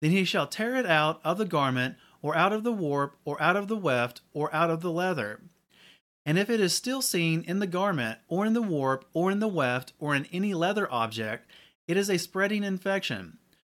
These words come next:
Burn it with fire, that in which the infection is. But if you wash the garment, or the warp, or the weft, or any leather object, or if the infection has disappeared from it, then it shall be washed a second time,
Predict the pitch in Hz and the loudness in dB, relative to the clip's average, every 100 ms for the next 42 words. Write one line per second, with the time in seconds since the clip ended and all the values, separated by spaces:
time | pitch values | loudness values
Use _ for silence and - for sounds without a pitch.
0 | _ - 147 220 254 247 240 160 131 131 | _ -4 0 2 0 -2 -2 2 4 4
1 | 135 - 143 160 175 170 _ _ 165 180 | 2 -2 -2 2 2 0 _ _ -4 0
2 | 156 131 - 147 151 160 156 120 - 135 | 0 0 -2 -2 0 0 0 -2 -2 -6
3 | 151 170 135 101 - - _ _ _ _ | -2 -2 0 -2 -8 -12 _ _ _ _
4 | _ _ 147 202 254 262 202 185 185 214 | _ _ 0 0 2 -2 0 0 0 -2
5 | 175 147 135 131 - - 190 226 190 143 | 0 0 0 -2 -4 -6 -2 -2 -2 0
6 | 139 135 _ 180 202 180 135 120 123 - | 0 -2 _ -2 0 0 2 2 -2 -10
7 | - 135 - 165 208 202 165 160 185 - | -8 -8 -4 -2 -2 -2 0 0 0 -2
8 | 160 185 135 104 113 - _ _ _ 170 | -2 -2 -2 -4 -6 -10 _ _ _ -4
9 | 202 240 233 220 170 165 165 151 139 165 | -4 0 -2 0 0 0 -2 -2 0 -2
10 | 143 - 156 131 - 214 160 101 - - | -2 -4 -2 -2 -2 -2 -2 -4 -8 -14
11 | - - _ _ - 185 240 262 247 220 | -20 -20 _ _ -2 -2 0 -2 -2 0
12 | 160 147 151 - 131 - 202 208 160 131 | 2 2 2 -2 -6 -2 -2 -2 -6 -6
13 | 113 107 107 | -4 -4 -6